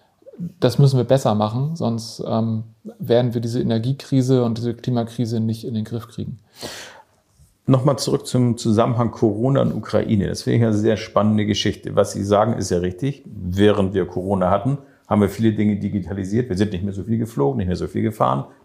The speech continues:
Speaker 2: All diese ganzen Geschichten, die ja ordentlich C O zwei sparen, haben vieles im Remote-Verfahren gemacht. Ähm,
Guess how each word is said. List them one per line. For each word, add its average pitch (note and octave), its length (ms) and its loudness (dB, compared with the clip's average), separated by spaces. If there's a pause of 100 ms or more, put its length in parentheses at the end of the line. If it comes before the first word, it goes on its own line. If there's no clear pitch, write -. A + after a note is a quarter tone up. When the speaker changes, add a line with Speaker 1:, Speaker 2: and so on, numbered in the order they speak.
Speaker 2:
All A2+ 140 4
diese G#2+ 200 6
ganzen G2 280 0
Geschichten, A2 400 -4
die G#2+ 80 2
ja G2+ 100 4
ordentlich G2+ 320 -4
C - 140 -4
O F#2 60 -2
zwei F#2+ 260 -2 (160)
sparen, F#2 420 0 (340)
haben G#2+ 220 0
vieles G#2+ 320 2
im F#2+ 80 -4
Remote-Verfahren B2 640 0
gemacht. A2 360 0 (520)
Ähm, A#2+ 360 4